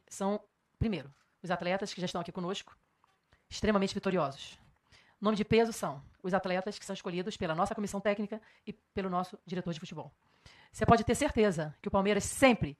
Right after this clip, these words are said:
estará atento ao mercado. Mas a presidente, isoladamente, ela nunca contrata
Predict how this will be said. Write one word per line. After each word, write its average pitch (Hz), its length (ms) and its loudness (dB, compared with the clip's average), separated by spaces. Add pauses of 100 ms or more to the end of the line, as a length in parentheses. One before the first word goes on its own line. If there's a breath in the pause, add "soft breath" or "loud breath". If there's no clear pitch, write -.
(120)
estará 190 260 4
atento 208 440 2
ao 208 80 2
mercado. 170 420 -6 (420 soft breath)
Mas 190 100 4
a 214 60 10
presidente, 220 600 2
isoladamente, 185 800 -2 (180)
ela 208 140 2
nunca 247 340 0
contrata 202 580 -2